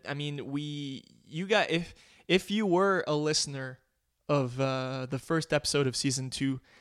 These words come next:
you will have heard almost here first that, um, that Alex wanted to bring a team to, uh, to the Greater Montreal region. Uh, although he has been more and more vocal about it, and about twenty twenty being the,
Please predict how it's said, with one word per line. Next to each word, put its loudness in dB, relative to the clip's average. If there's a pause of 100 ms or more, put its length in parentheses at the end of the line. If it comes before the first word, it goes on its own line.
(240)
you 4
will 6
have 2
heard 0 (520)
almost 4
here -4
first -10
that, 0
um, -4 (160)
that -4
Alex 2
wanted -6
to -8
bring -4
a -10
team -8 (380)
to, -2
uh, -4 (480)
to 0
the -2
Greater 2
Montreal -2
region. -2 (360)
Uh, 0
although 2
he -4
has 0
been -2
more 2
and -2
more 0
vocal 0
about 0
it, -4
and -2
about -2
twenty -2
twenty -2
being -4
the, -6